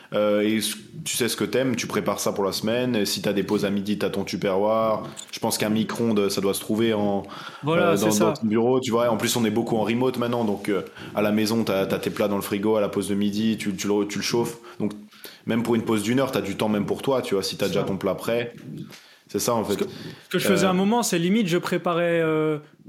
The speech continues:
Speaker 2: trois, quatre, cinq plats. Genre, euh, cin-,
Speaker 1: Ouais.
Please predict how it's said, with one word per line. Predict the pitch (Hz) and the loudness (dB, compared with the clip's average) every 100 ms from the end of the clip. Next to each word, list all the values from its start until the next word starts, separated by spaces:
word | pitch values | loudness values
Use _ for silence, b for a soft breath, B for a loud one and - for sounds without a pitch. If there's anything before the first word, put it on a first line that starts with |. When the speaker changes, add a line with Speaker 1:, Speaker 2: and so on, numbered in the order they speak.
| - - - _ _ - | -16 -16 -20 _ _ -10
Speaker 2:
trois, | - 202 208 202 | -2 0 2 0
quatre, | 196 202 202 202 | 0 -2 -2 -2
cinq | - 196 190 | -2 -2 -2
plats. | 208 220 233 - _ _ _ - | 0 0 -2 -10 _ _ _ -10
Genre, | 143 156 151 | -2 0 2
euh, | 151 | 0
cin-, | - - | 0 0
Speaker 1:
Ouais. | 127 | -2